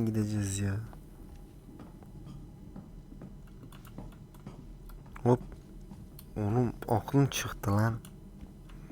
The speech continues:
Seni takip edeceğiz zar. Ama o yolda ne vardı ki? Oğlum, her yerden bir yol çıkıyor ha. Aa, az önceki yermiş lan.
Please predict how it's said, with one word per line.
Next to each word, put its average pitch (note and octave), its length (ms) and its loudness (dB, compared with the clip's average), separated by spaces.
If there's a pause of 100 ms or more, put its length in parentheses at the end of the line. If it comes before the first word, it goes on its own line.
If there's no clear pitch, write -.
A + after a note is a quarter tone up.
(440)
Seni A#2 120 4
takip C3 340 6
edeceğiz A2+ 340 8
zar. G2 360 0 (720)
Ama B2+ 160 6
o D3 100 12
yolda C#3+ 320 10
ne E3+ 100 10
vardı F3+ 300 8
ki? A2 280 -2 (2500)
Oğlum, C#3 180 8
her C3+ 160 10
yerden G3 440 8
bir F#3 60 4
yol G3+ 180 10
çıkıyor G2+ 560 4
ha. A2+ 180 6 (680)
Aa, C#3+ 220 6
az C3+ 80 6
önceki D3+ 420 4
yermiş A2 360 4
lan. D3 120 0